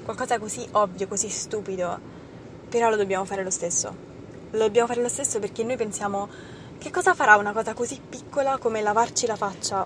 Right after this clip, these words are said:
o farci, fare il letto la mattina, o farci una doccia la mattina, o metterci le scarpe e andare in palestra e allenarci?" Qualsiasi allenamento verrà fuori, farlo e basta. Che cosa farà?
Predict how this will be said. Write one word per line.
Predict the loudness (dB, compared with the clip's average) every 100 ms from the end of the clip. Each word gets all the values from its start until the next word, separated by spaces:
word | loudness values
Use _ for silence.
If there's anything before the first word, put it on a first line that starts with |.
| 4
o | 10 10
farci, | 8 4 4 4 0 2
fare | 4 6
il | 6
letto | 4 2 0
la | 0
mattina, | -2 -8 -6 -2 -4 -6 -16 -16 -16 -10 0
o | 2
farci | 8 6 6
una | 0
doccia | 2 0 0 -4
la | -4
mattina, | -4 -8 -8 -4 -4 -4 -14 -16 -16 -4 10
o | 10 10 6 -2 -12 -16 -16 -16 -18 -18 -18 -16 -16 -6
metterci | 2 2 2 0 2
le | 2
scarpe | 2 0 2 2
e |
andare | 4 2
in | 2
palestra | 0 0 0 -2 6 6 6 2
e |
allenarci?" | 2 2 4 2 2 -4 -2
Qualsiasi | 0 0 0 0 0
allenamento | 2 0 -2 -2
verrà | -2 0
fuori, | -2 4 4 4 -2 -10
farlo | 0 0 0 -2
e | -2
basta. | 0 0 0 -2 -6 -8 -16 -16 -16 -16 -16 -16 -16 -16 -16 -18 -18 -18 -16
Che | -8
cosa | -2 0 4
farà? | 8 6 4